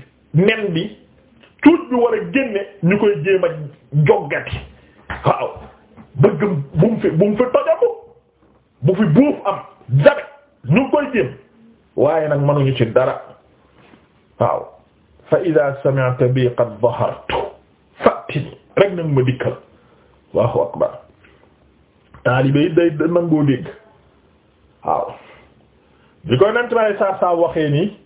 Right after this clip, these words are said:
lan la wax? Qaala mu ne, "Fa dhahabtu ila ahli." Waaw.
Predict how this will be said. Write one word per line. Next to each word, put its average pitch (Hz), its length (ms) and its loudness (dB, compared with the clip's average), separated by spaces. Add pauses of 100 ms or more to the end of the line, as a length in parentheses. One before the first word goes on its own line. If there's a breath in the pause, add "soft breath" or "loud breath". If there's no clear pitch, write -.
(260)
lan 156 220 2
la 139 80 2
wax? 87 120 -2 (220)
Qaala 196 300 0
mu 180 140 0
ne, 170 80 0 (240)
"Fa 170 100 2
dhahabtu 165 460 0
ila 175 280 2
ahli." 127 340 0 (640)
Waaw. 285 220 -4